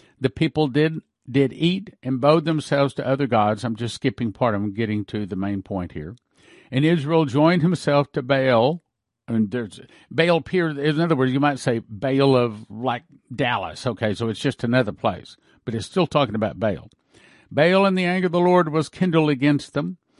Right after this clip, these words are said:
And they said, 'Take all the heads of the people and hang them up before the Lord against the sun, so that the fierce anger of the Lord might be turned away from Israel.'" So, is there anybody that repents once they're a Mol-, Moloch and a Baal worshiper?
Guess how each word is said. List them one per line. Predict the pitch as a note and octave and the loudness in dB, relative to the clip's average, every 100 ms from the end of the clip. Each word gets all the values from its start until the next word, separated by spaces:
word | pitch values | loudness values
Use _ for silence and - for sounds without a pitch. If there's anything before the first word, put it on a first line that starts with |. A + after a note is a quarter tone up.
| _ - _ _ | _ -20 _ _
And | - C#3+ B2+ B2 - - - | -2 0 0 -4 -12 -20 -12
they | C3+ D3 | -4 -4
said, | C3+ D3+ C3 | -2 -2 -2
'Take | - F3+ F3+ | -2 -2 -2
all | B2+ D3+ D#3+ | 0 2 2
the | F3+ | 2
heads | D3 D3+ D3 C#3 | 0 0 0 0
of | C#3+ | -4
the | |
people | - B2+ G#2 G#2+ B2+ - | -2 -4 -4 -6 -8 -8
and | G#2 | -2
hang | C3 F3 | 2 2
them | F3 D#3+ | 2 0
up | D#3+ | 0
before | D3 - D#3+ | -2 -2 -2
the | D#3+ | 0
Lord | C3+ G#2+ G#2+ A2 | 0 0 -2 -4
against | - A2 C#3 - | -8 -2 -2 0
the | C3+ | -6
sun, | - G2+ F2+ G2 - _ _ _ | -4 -4 -4 -8 -12 _ _ _
so | - F3 D#3 | -2 2 2
that | C#3+ | 0
the | C3 | -6
fierce | - F3+ F3+ - - | -2 0 0 -2 -4
anger | C#3+ D#3 C3+ | -2 0 -2
of | B2+ | -4
the | B2+ | -2
Lord | C3+ B2+ A2 | 0 0 0
might | A2 A#2+ | 0 -2
be | A#2+ | -2
turned | B2 - C#3 B2+ | -6 -2 0 0
away | A#2+ A2+ G#2 | 2 0 0
from | - A2+ | -6 -6
Israel.'" | A#2+ - E2+ - _ _ _ | -6 -6 -12 -14 _ _ _
So, | - - G#3+ D#3+ - - _ _ _ _ _ | -14 -2 0 0 -2 -10 _ _ _ _ _
is | - B2 A#2+ G2 | -4 -2 -2 -2
there | B2 A#2+ | -2 0
anybody | C3+ C#3+ C3 C3+ C3+ C3+ | 0 0 0 0 0 0
that | C3 A2+ B2 | 0 0 0
repents | A2+ A#2+ - C3+ B2+ - | 0 -4 -2 -4 -4 -6
once | B2+ B2 - | -2 -2 -2
they're | C3+ | -4
a | B2+ | -2
Mol-, | B2+ C3 C3+ C3 - | 0 0 0 -2 -2
Moloch | C3 C#3 C3+ C3 | 0 2 2 0
and | B2 | -4
a | |
Baal | A#2+ C3 C3 | -2 0 0
worshiper? | B2 C3+ - B2 C#3 | -2 -4 -6 -4 -4